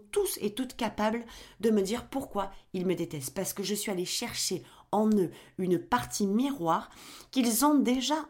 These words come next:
en eux, mais qui n'ont pas encore été en mesure d'activer. Et ça, c'est le principal de, euh, la leçon que j'ai retenue de ça. Donc, première leçon, le jugement, arrêtez de juger. Et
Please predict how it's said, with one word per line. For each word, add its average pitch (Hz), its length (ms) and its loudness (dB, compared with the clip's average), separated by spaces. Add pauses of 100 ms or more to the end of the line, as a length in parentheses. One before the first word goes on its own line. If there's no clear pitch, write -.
en 202 140 4
eux, 196 260 4 (160)
mais 214 120 2
qui 233 120 -2
n'ont 214 160 2
pas 208 160 -4
encore 220 280 -4
été 190 140 -6
en 185 100 0
mesure 170 280 -4
d'activer. 135 840 -6 (1400)
Et 180 80 4
ça, 175 260 0
c'est - 160 -2
le 147 160 -2 (160)
principal 240 800 2 (380)
de, 190 360 0
euh, 165 160 0
la 165 160 4
leçon 214 540 0
que 208 100 -6
j'ai 165 160 -2
retenue 175 640 -4
de 151 160 -4
ça. - 260 -6 (460)
Donc, 240 300 2
première 240 360 0
leçon, 233 320 0
le 214 140 2
jugement, 190 600 2 (400)
arrêtez 190 340 0
de 170 40 -6
juger. 160 440 -4 (320)
Et - 260 2